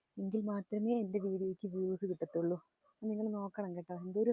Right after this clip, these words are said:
സബ്സ്ക്രൈബേഴ്സ്, എനിക്ക് almost തൗസൻഡ് സെവൻ ഹൺഡ്രഡ് സബ്സ്ക്രൈബേഴ്സ് ഉണ്ട്. പക്ഷേ വ്യൂ വെറും വൺ ഹൺഡ്രഡ്, വൺ ഫിഫ്റ്റി ഉള്ളൂ. അപ്പം എൻ്റെ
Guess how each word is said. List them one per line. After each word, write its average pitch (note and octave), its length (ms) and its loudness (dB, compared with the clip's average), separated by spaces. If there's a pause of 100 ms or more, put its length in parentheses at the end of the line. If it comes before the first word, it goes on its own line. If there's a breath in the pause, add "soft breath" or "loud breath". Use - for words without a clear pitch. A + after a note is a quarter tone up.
സബ്സ്ക്രൈബേഴ്സ്, G#3+ 520 -4
എനിക്ക് G3 200 -6
almost G3+ 260 -2
തൗസൻഡ് G3 260 0 (320)
സെവൻ F#3 240 -2
ഹൺഡ്രഡ് G3 280 -4
സബ്സ്ക്രൈബേഴ്സ് F3 480 -6
ഉണ്ട്. E3+ 120 -10 (760 loud breath)
പക്ഷേ - 220 -4 (100)
വ്യൂ G#3 180 4 (120)
വെറും G3+ 220 4 (220)
വൺ F3+ 180 -2
ഹൺഡ്രഡ്, F#3 360 0
വൺ F3+ 200 -4
ഫിഫ്റ്റി F3+ 320 -2
ഉള്ളൂ. E3 180 -2 (840)
അപ്പം F3 140 -14
എൻ്റെ E3+ 140 -14